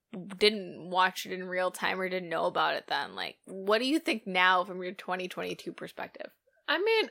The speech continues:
Speaker 2: I feel like it's unfortunate for her 'cause she had so much momentum at the time. And,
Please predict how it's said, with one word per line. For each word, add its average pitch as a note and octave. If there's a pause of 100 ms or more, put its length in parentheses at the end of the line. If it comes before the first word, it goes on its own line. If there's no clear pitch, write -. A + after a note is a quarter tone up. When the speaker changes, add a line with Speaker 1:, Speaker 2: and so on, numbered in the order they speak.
Speaker 2:
I C#4+
feel A4
like G#4+
it's F#4
unfortunate A3
for C#4+
her D#4
'cause -
she -
had B3+
so A#3+
much A3+
momentum F#3+
at A#3+
the G3
time. G3 (100)
And, G3